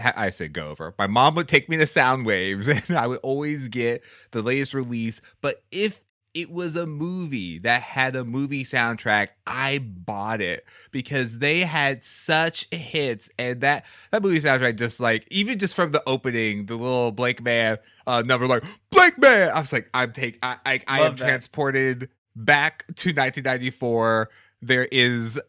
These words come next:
Speaker 1: a, a squeeze it within arm's reach of me,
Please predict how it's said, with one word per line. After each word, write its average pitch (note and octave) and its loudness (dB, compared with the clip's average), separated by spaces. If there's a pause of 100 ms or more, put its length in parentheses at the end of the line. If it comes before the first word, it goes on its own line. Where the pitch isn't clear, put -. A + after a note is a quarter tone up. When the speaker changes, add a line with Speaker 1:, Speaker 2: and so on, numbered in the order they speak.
(160)
Speaker 1:
a, A2+ 2 (380)
a B2+ 2
squeeze F#3 0
it F#3+ 4
within D#3 2
arm's C#3 0
reach B2+ -2 (240)
of B2+ 4
me, A#2 0